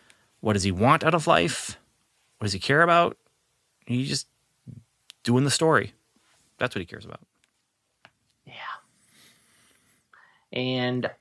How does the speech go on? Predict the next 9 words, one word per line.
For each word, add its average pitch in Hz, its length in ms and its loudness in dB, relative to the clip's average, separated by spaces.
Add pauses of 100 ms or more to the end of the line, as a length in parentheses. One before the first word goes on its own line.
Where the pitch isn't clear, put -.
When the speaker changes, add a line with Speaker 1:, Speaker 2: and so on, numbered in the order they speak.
(160)
Speaker 2:
I 147 220 6
had 175 220 4
a 143 60 4
delicious 135 440 0
chocolate 135 360 0
milkshake 127 500 -4 (1300)
Speaker 1:
<laughs> - 380 -2
Speaker 2:
at, 113 320 -4
uh, 110 200 -4